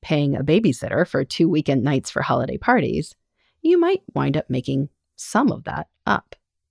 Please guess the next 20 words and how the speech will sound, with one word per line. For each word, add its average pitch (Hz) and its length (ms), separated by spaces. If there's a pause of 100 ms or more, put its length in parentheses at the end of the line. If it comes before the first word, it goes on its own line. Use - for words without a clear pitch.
(520)
And 202 140
if 180 80
people - 260
take 175 240
you 156 100
up - 140
on 143 100
your 135 120
virtual 147 420
coffee - 420
offer, - 360
well, - 300
who 208 180
knows 160 420
what - 180
profitable 123 460
places - 540 (240)
that 233 320
might - 280
lead. - 200